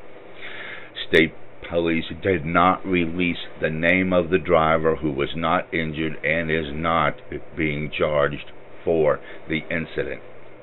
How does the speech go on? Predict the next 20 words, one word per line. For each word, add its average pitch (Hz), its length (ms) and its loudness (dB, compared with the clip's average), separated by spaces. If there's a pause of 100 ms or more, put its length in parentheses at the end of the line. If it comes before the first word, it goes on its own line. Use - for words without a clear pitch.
(2250)
A 90 180 4
hit 101 240 4
and 110 180 0
run 127 220 2
occurred 92 420 2
on 92 180 0
December 92 440 0
the 78 140 -4 (100)
first 107 400 6 (560)
on 90 240 2
William 98 320 4
Penn 85 280 12
Highway 80 640 2 (380)
in 78 200 2 (120)
Smithfield 87 600 2
Township. 87 500 0 (1080)
A 69 340 2 (1300)
Pontiac 87 680 6 (440)
unknown 90 440 4
model 87 520 6